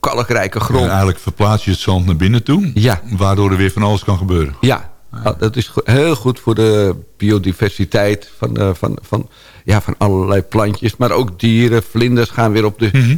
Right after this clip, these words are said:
Speaker 1: viooltjes zitten die daar, de duinviooltjes die daar komen.
Speaker 2: Duinviooltjes.
Speaker 1: Ja.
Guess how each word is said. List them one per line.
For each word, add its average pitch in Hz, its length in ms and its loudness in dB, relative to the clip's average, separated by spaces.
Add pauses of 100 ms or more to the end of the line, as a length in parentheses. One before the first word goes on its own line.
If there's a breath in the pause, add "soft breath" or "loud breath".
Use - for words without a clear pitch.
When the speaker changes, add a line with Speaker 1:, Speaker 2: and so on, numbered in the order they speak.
Speaker 1:
viooltjes 123 580 0
zitten 127 300 -2
die 123 140 2
daar, 117 300 2
de 101 100 -2
duinviooltjes 113 720 0
die 117 140 0
daar 107 120 0
komen. 90 200 2
Speaker 2:
Duinviooltjes. 107 520 0 (220 loud breath)
Speaker 1:
Ja. 131 300 0